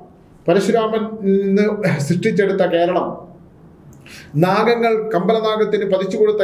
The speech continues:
കേരളം, നാഗസാന്നിധ്യമുള്ള കാലം, ദൈവികമായ പരിവേഷമുള്ള ആ ശിലകളുള്ള, ഏ, അ-, അ-, അജ്ഞാതമായിട്ടുള്ള ജ്ഞാന യോഗീശ്വരന്മാരും മഹായോഗീശ്വരന്മാരും മഹാജ്ഞാനികളും സന്യാസിമാരും നടന്നുപോയ കേരളം, പവിത്രമായ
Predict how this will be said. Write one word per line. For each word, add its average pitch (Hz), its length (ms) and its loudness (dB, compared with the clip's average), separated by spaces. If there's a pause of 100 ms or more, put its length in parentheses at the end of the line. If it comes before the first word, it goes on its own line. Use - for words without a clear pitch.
കേരളം, 170 340 -2 (580)
നാഗസാന്നിധ്യമുള്ള 208 880 0 (100)
കാലം, 165 300 -2 (120)
ദൈവികമായ 208 540 2 (120)
പരിവേഷമുള്ള 196 640 0 (500)
ആ 202 40 2 (120)
ശിലകളുള്ള, 190 560 0 (920)
ഏ, 226 40 0 (480)
അ-, 156 120 -4 (100)
അ-, 156 120 -4 (120)
അജ്ഞാതമായിട്ടുള്ള 208 880 0
ജ്ഞാന 175 180 -2 (160)
യോഗീശ്വരന്മാരും 202 840 -2 (380)
മഹായോഗീശ്വരന്മാരും 214 1200 -2
മഹാജ്ഞാനികളും 196 680 0 (100)
സന്യാസിമാരും 196 720 -2
നടന്നുപോയ 202 420 -2 (100)
കേരളം, 156 340 -4 (1000)
പവിത്രമായ 214 600 0